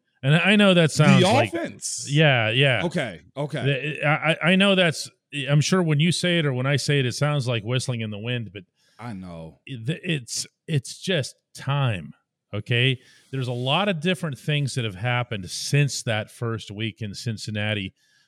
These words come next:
Speaker 1: to the defense, to the offense. Obviously, it's a different quarterback. Chase Claypool's not around anymore. Uh, the offensive line has grown up to a
Speaker 2: Yeah.
Speaker 1: degree. Uh, they still make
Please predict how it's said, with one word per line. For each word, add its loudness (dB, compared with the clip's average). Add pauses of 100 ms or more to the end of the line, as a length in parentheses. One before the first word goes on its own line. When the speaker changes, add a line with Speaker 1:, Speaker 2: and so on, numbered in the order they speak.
(160)
Speaker 1:
to 4
the 4
defense, -2
to -4
the 0
offense. 0
Obviously, -6
it's -6
a -8
different -10
quarterback. -10
Chase -8
Claypool's -6
not -4
around -6
anymore. -10 (500)
Uh, -8
the -6
offensive -2
line -2
has -6
grown -4
up -2
to -10
a -6
Speaker 2:
Yeah. -10
Speaker 1:
degree. 0 (640)
Uh, -8
they -2
still -2
make -2